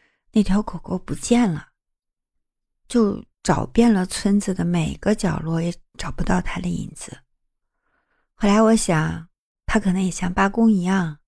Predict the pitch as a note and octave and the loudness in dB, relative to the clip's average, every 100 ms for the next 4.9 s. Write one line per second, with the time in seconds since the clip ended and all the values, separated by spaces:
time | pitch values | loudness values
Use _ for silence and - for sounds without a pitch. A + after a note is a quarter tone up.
0 | _ _ _ _ _ - F#3+ F3 E3 D#3 | _ _ _ _ _ -8 -2 0 0 -2
1 | D#3+ - D#3 B2 C#3+ - G3 F3+ E3+ - | -8 -8 -8 -6 -6 -6 -2 -4 -4 -10
2 | D3+ F3 _ _ _ - - F#3+ - G#3 | -10 -10 _ _ _ -8 -4 -2 -2 -2
3 | G3+ F#3 E3+ - _ _ - - F#3+ F3+ | -2 -2 -4 -8 _ _ -10 -4 -2 -2
4 | E3 - - - - C#3 - D#3 - | -4 -10 -12 -12 -12 -14 -14 -16 -18